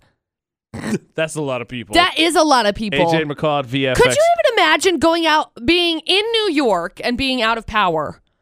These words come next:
Speaker 2: Like, that's what New York is based off of, basically. You go
Speaker 1: Yeah.
Speaker 2: to freaking Times Square and it's like, "Oh,
Speaker 1: Oh,
Speaker 2: hello."
Speaker 1: definitely. All the lights. I was just say,
Speaker 2: All
Speaker 1: uh,
Speaker 2: of the
Speaker 1: I don't know if
Speaker 2: lights,
Speaker 1: you've
Speaker 2: all of the
Speaker 1: I love that
Speaker 2: lights.
Speaker 1: song. I, uh,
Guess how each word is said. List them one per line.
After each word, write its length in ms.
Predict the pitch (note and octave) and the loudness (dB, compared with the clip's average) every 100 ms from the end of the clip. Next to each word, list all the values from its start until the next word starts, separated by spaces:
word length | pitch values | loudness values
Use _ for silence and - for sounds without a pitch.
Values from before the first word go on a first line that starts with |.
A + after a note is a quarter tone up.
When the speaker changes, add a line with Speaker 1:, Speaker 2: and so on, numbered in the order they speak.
| _ _ _ - | _ _ _ -2
Speaker 2:
Like, 180 | D4+ A#3 | 0 4
that's 260 | E4+ A4 - | 4 4 2
what 200 | D#4+ - | 2 2
New 160 | G#4+ | 0
York 240 | F4 F#4 F#4+ | 0 -2 0
is 160 | E4 | -2
based 320 | - G#3+ A#3+ F#3+ | 0 -2 -2 -4
off 240 | D3+ - | -4 -6
of, 240 | D#2 - _ _ _ - | -12 -12 _ _ _ -6
basically. 580 | A3 G#3 F3+ E3 A#2 - _ _ - | -4 -4 -6 -8 -12 -12 _ _ -6
You 120 | A#3+ | -2
go 100 | C#4+ | 2
Speaker 1:
Yeah. 100 | F4+ | 2
Speaker 2:
to 80 | F#4 | 2
freaking 260 | G4+ E4+ E4+ | 2 2 2
Times 280 | F4+ F#4 - | 2 2 0
Square 280 | F#4 F#4 | 0 0
and 80 | E4+ | 0
it's 120 | D#4 | 0
like, 180 | D#4 C#4+ - | 0 0 2
"Oh, 240 | F4+ D4+ | 0 2
Speaker 1:
Oh, 60 | D4+ D#4+ | 0 0
Speaker 2:
hello." 280 | D#4+ D#4 F4+ | 0 2 0
Speaker 1:
definitely. 400 | C3 - A2+ A2+ | -2 -4 -6 -4
All 180 | C3+ B2+ | -4 -4
the 100 | A#2+ | -4
lights. 280 | A#2+ A#2 | -4 -2
I 40 | D3 | -4
was 80 | D#3+ | -4
just 80 | - | -4
say, 180 | F#3 - - - | -4 -6 -10 0
Speaker 2:
All 120 | F#3 | 2
Speaker 1:
uh, 120 | D3 | 2
Speaker 2:
of 60 | C#3+ | 2
the 60 | D3 | 2
Speaker 1:
I 40 | |
don't 100 | E3+ | 2
know 80 | F3+ | 2
if 60 | E3+ | 0
Speaker 2:
lights, 220 | D#3 - | -6 -10
Speaker 1:
you've 80 | G#3 | -10
Speaker 2:
all 120 | G3+ G3+ | -10 -12
of 60 | G3+ | -12
the 60 | |
Speaker 1:
I 140 | G#3 B2+ | -10 -8
love 180 | B2 | -8
that 60 | G#2+ | -10
Speaker 2:
lights. 100 | - | -18
Speaker 1:
song. 200 | - G#2+ - _ _ _ C#3 | -18 -20 -20 _ _ _ -4
I, 260 | F3 F3+ | -2 0
uh, 300 | E3+ E3 D3 | 0 0 -2